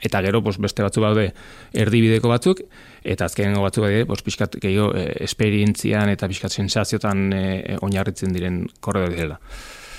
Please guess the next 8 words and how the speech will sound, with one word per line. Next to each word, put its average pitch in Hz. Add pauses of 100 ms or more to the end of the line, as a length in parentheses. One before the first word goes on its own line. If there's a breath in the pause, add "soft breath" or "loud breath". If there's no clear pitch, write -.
(600 loud breath)
Eta 110
gu 113
taldean, 117
pues, - (100)
ditugu, 110 (100)
e, 101
perfil 113
desberdinetako, 113